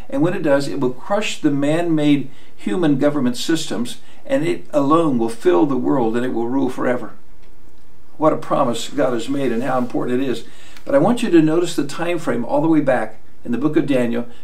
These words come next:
Twenty-five hundred years ago, God told us what would take place. Now, as we go forward, to me it's very interesting that in nineteen fifty-seven, the world saw something called the Treaty of Rome.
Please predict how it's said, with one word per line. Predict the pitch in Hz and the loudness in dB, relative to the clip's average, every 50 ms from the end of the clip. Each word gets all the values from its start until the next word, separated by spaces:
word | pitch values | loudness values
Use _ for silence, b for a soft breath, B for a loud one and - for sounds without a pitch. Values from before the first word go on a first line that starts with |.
| B - | B -6
Twenty-five | - - 196 220 202 202 180 160 - 180 165 156 151 147 147 | -4 -2 -2 -2 -2 -2 -2 -2 0 2 4 4 4 4 2
hundred | - - - - 190 180 175 170 160 147 139 | -2 -4 -4 -2 2 4 6 6 6 4 4
years | 151 160 160 147 147 | 6 6 6 6 4
ago, | 143 147 139 123 117 - | 2 0 0 0 0 -2
God | - 131 139 131 131 131 - | 0 0 2 2 2 0 0
told | - 175 170 156 131 | -2 2 2 2 2
us | 120 - - - | 2 -2 -2 -2
what | 143 - 123 | -2 0 0
would | 120 117 | -2 -2
take | - 135 - - - | -2 -4 -4 -4 -2
place. | - - - - - - - - - - - - - b b b b b b b b - | -2 -2 -2 -2 -4 -6 -6 -6 -6 -6 -6 -6 -6 b b b b b b b b 0
Now, | 156 165 160 - | 2 2 2 2
as | 147 143 139 | 0 0 2
we | 151 156 | 4 4
go | 147 165 165 151 | 4 4 4 2
forward, | - - - - 180 160 127 123 123 127 - - - | 2 2 2 4 4 4 4 2 0 -2 -4 -4 0
to | - 160 | 2 2
me | 156 160 147 | 4 4 2
it's | - - | 2 2
very | - 147 147 147 147 147 | 2 2 2 2 2 0
interesting | 151 156 147 123 117 - - - 113 247 - - - b b b b b b b b b b b b b | 0 0 0 0 0 -2 -2 -4 -4 -4 -4 -6 -6 b b b b b b b b b b b b b
that | - - 147 151 - - - - - - | 0 2 2 2 0 -4 -6 -6 -4 -2
in | 156 139 135 139 | 0 0 2 2
nineteen | 147 151 214 220 - - 214 190 180 | 2 2 2 2 -2 -2 -2 -2 -2
fifty-seven, | - - 170 - 151 143 143 - - - 120 110 110 127 156 165 - - - - - - - - | -2 -2 -2 0 0 -2 0 0 0 0 0 0 -2 -2 -4 -4 -4 -6 -6 -6 -6 -6 -6 -2
the | 151 143 139 | 0 0 2
world | 135 160 175 180 185 - | 4 4 4 4 2 2
saw | - - - 151 | 0 0 2 2
something | 147 143 160 147 147 143 | 2 2 2 2 2 2
called | 139 135 135 127 | 2 2 2 2
the | 120 - | 0 0
Treaty | - - - 180 180 165 156 | -2 -2 0 2 4 6 6
of | 143 120 107 | 6 4 4
Rome. | 127 127 127 120 107 101 98 - | 0 0 0 0 0 -2 -4 -4